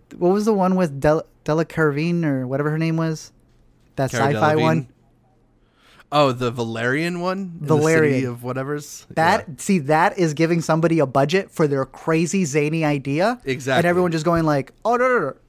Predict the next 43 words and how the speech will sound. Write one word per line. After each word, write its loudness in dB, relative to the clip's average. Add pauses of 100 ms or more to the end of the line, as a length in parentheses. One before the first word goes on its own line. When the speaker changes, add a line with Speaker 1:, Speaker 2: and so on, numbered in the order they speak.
(300)
Speaker 1:
I 2
believe 2
you 2
put 0
effort 0
into -2
it. -6 (120)
I -2
just -2
think 0
it's -2
weird." -2 (340)
So -2
imagine 0
Speaker 2:
<laughs> 8
Speaker 1:
those 4
budgets 0
being 0
given -2
to -2
other 2
people -2
who 0
also 0
have 2
those 0
interesting -4
ideas. -4
That's 0
what 2
I 4
would 2
find 0
fascinating. -2
Like, 0
a 2
ridiculous 0
Speaker 2:
Yeah. -8
Speaker 1:
budget -4 (360)
being 4
given 4
to -6
people. -2